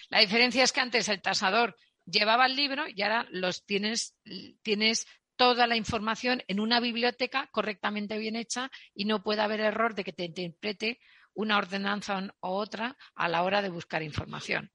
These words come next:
O sea, es como una especie de, em, la digitalización lo que permitirá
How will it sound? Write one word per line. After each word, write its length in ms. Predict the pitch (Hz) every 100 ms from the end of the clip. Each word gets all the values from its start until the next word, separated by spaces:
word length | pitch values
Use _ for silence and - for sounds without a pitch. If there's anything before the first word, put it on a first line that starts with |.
| -
O 360 | - - - -
sea, 160 | -
es 60 | 196
como 200 | 240 226
una 160 | 233 233
especie 460 | - 226 220 240
de, 340 | 226 208 196 - - - _
em, 1120 | - 190 190 185 190 185 185 185 185 180 190 -
la 180 | 185 190
digitalización 840 | 175 - 175 180 185 - 185 214
lo 100 | 220
que 100 | 226
permitirá 680 | 196 214 220 214 226 240 277